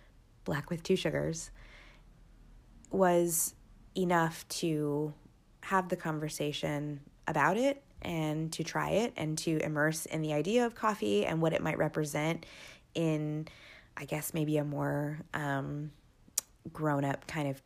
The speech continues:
way for her is kind of what I picked up on. And who knows if she'll continue drinking it, but it was much needed. And she felt good that that was honored and respected.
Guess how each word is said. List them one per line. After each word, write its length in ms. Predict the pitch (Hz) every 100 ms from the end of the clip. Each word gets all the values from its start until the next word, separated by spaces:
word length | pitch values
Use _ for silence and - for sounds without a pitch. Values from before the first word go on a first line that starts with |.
| -
way 380 | - 156 135 160
for 180 | 180 208
her 300 | 220 226 254
is 100 | 170
kind 200 | - -
of 80 | 170
what 100 | 170
I 60 | 165
picked 220 | 170 160
up 140 | -
on. 340 | 240 262 269 277 - - - - - - - _ _ - - - - _ _ -
And 120 | 214
who 100 | 240
knows 240 | 277 302 214
if 80 |
she'll 140 | - 165
continue 380 | 165 160 151 151
drinking 340 | 151 151 160
it, 180 | 190 -
but 320 | 165 165 165 - _ - - -
it 100 | 220
was 140 | 240
much 240 | 233 220 -
needed. 380 | 185 160 135 151 - - -
And 520 | - 175 175 175 180 175 - - - -
she 200 | - 240
felt 240 | 233 185
good 200 | 196 185
that 120 | 170
that 200 | 165 156
was 520 | 165 151 147 151 - - - -
honored 280 | 147 147 147
and 160 | 147 156
respected. 640 | 156 - 135 - - 160